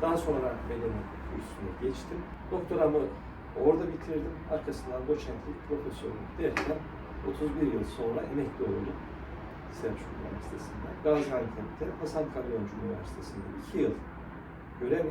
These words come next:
yaptım. Daha sonra İstanbul Ticaret Üniversitesi'ne geldim. Beş yıldır da burada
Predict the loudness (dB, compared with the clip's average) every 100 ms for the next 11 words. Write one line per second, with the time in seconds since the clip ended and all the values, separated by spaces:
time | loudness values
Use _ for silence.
0 | 0 -2 -6 -2 0 0 0 -2 -2 -6
1 | -6 -4 -4 -6 -6 -6 -4 -6 -8 -8
2 | -8 -10 -10 -8 -8 -8 -8 -10 -10 -4
3 | -2 -2 -4 -2 2 2 0 -4 -2 -4
4 | -4 -6 -6 -8 -8 -6 2 2 4